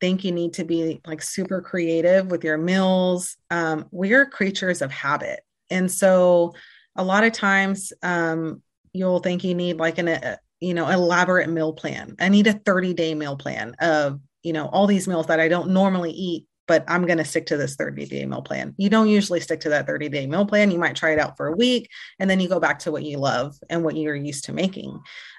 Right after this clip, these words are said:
Um, I always say, like, start small, like, start with just breakfast, start with, like, maybe a new breakfast and add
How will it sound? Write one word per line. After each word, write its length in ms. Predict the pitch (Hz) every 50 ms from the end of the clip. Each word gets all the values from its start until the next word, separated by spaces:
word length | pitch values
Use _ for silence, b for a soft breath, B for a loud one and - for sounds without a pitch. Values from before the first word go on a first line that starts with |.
| B
Um, 480 | - 190 185 180 175 170 165 165 147 - - -
I 160 | 175 190 175 -
always 380 | - 170 180 175 214 214 208 -
say, 140 | - 185 185
like, 160 | 170 170 170
start 400 | - - - - 202 - - -
small, 500 | - - - 175 160 151 - - - 156 165
like, 220 | 160 165 160 160
start 240 | - - 233 247 269
with 140 | 294 254 -
just 240 | 220 208 208 - -
breakfast, 480 | 175 156 147 - - 143 - - -
start 240 | - 220 233 247 269
with, 140 | 269 262 214
like, 160 | 196 190 190
maybe 340 | 185 185 185 180 180 180 175
a 60 | 165
new 180 | 160 160 160 147
breakfast 480 | 151 143 143 139 - 151 147 - - -
and 200 | 170 165 151 -
add 500 | - 156 160 156 160 156 156 160 165 -